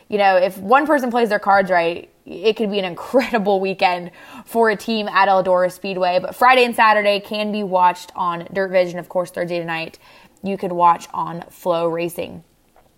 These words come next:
The World of Outlaw Case Late Models, uh, also in action this weekend. They head to Ponderosa Speedway in Kentucky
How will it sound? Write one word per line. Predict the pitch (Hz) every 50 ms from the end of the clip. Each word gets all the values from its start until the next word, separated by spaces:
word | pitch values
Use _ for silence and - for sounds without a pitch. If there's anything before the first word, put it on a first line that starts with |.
| - - -
The | 240 220 220
World | 240 254
of | 254 247
Outlaw | 240 226 226 226
Case | 226 - 233 233 220 -
Late | 220 220 208
Models, | 208 202 202 202 202 208 208 208 - - - - - -
uh, | - 202 196 196 202
also | 226 254 247 269 226
in | 214
action | 208 196 202 202 - 214
this | 202 196 -
weekend. | 202 202 196 202 196 190 190
They | 196
head | 190 196 185
to | 185 185
Ponderosa | - - 185 180 180 180 170 175 180 190 196 - - 208 208
Speedway | 202 - 214 208 196 202 202 202 208
in | 208 190 175 170 165
Kentucky | - 170 165 156 - - 247 247 - 262 262 269 285